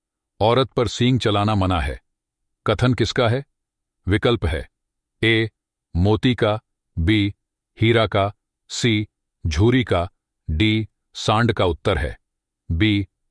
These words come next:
हीरा का। सत्रहवां प्रश्न है, पशुओं में कौन सा गुण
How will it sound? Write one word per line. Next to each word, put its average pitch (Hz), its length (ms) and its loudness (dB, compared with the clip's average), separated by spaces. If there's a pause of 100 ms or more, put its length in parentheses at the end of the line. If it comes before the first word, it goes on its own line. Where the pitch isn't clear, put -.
(140)
हीरा 107 280 2
का। - 280 -8 (260)
सत्रहवां 139 640 2
प्रश्न 113 320 0
है, 78 220 0 (680)
पशुओं 147 380 2
में 143 200 2
कौन 123 340 2
सा 123 200 0
गुण 104 280 2